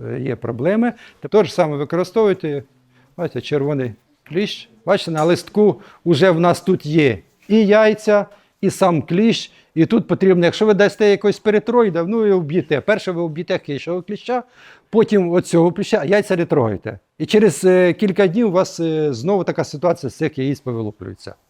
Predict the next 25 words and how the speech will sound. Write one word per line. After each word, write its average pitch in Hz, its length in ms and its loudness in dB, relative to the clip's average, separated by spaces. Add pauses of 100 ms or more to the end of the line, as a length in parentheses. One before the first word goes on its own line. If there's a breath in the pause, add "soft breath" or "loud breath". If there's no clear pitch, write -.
(360 soft breath)
І 156 80 0
знову 180 240 4
треба 170 220 4
давати 165 260 2
новий 151 200 0
перитроїд. 135 580 -4
Через 175 180 -4
то 269 120 -4
треба 175 260 -2
давати 165 420 0 (400 soft breath)
препарати, 175 520 2
які 151 220 0
працюють 156 520 0
і 196 180 0
по 226 340 0 (160)
самках, 190 640 0 (340)
і 247 120 -2
по 151 160 -2
яйцям. 107 480 -4 (420)
Оце 247 240 2
те, 233 140 2
що 190 140 2
я 170 40 6
говорив, 185 260 6
зимостійкість, 180 880 -2